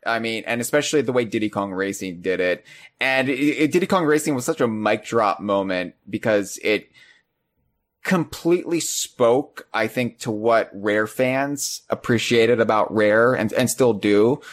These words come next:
um, versus, like, Nintendo's philosophy towards making a game. And then there was no follow-up, you know, or, or no, um, like, actual follow-up. Uh,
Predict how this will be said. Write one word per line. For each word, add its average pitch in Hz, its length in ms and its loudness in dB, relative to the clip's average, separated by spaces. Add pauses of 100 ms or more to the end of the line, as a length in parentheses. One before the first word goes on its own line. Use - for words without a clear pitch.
(640)
um, 90 260 0
versus, 123 540 2
like, 95 140 0
Nintendo's 101 580 2
philosophy 90 540 0
towards 87 320 -2
making 80 280 -4
a 80 60 -4
game. 76 380 -2 (320)
And 175 160 4
then 185 180 6
there 165 140 6
was 156 280 2
no 147 380 0
follow-up, 87 640 -2 (160)
you 127 200 -6
know, 147 160 4
or, 156 380 2
or - 20 4
no, 147 480 4
um, 101 500 2 (640)
like, - 240 -18 (140)
actual 110 500 -4
follow-up. 85 800 -2 (160)
Uh, 69 640 -6